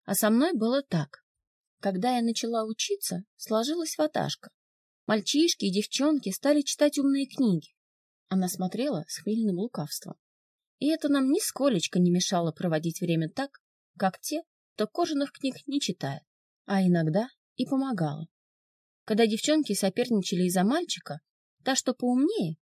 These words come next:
читала те же кожаные книги, что и он, заводила о них разговоры, и мальчик именно к ней проникался интересом. Ну, а потом шло, как всегда, уже и без книжных знаний. А когда мой родственник погиб,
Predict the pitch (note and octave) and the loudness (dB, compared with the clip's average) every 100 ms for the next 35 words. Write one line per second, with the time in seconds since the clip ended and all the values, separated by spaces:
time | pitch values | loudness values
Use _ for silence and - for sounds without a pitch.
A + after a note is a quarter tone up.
0 | _ _ - D#4 E4+ D#4 D#4 - F4+ D#4+ | _ _ -12 -2 2 4 4 2 0 0
1 | D4+ D4 C#4+ C#4+ C#4+ D#4 D4+ C#4+ C#4 D4 | 0 2 2 2 0 0 2 2 -2 0
2 | D4 D#4 A3 D3+ E3 _ _ _ _ F#3 | 0 0 0 -2 -8 _ _ _ _ 0
3 | F#3 F3+ F3+ C#4+ F#3+ F#3+ A3 A#3 G#3+ A#3 | 2 4 4 2 4 2 0 -4 -2 -2
4 | F#3 D#3 D3+ D3+ _ _ _ _ G#3 G3+ | -2 -4 -4 -8 _ _ _ _ 4 4
5 | D4 - - - A#3+ G#3+ G#3+ - C4+ A3 | 2 -4 -10 2 4 6 2 0 2 4
6 | F#3 E3+ E3 F3 F#3 G#3+ A3+ A3 B3+ G#3+ | 2 0 0 0 -2 0 -4 -2 0 0
7 | C#3+ - E3 - _ _ _ _ _ _ | -2 -6 -8 -14 _ _ _ _ _ _
8 | _ D4+ E4+ D4+ A#3+ A#3 F#4 G4+ G4+ - | _ -2 0 2 2 0 0 -2 -4 -6
9 | - C#4 E4 F4 B3+ - F3+ D3 D#3+ - | -4 -2 0 0 -2 -2 -2 -4 -6 -12
10 | _ _ - B3+ D4+ A#3 D4+ - - E3 | _ _ -4 2 2 4 2 2 0 -2
11 | D#3 D3+ E3 E3 C#3 D3 - _ _ _ | -2 -6 -4 -2 -2 -6 -12 _ _ _
12 | _ _ _ - G#3+ G#3+ B3+ B3 A#3 B3+ | _ _ _ -4 0 2 4 4 4 4
13 | - A3 G#3 - G#3+ A3 E4 | 4 0 0 0 0 0 -4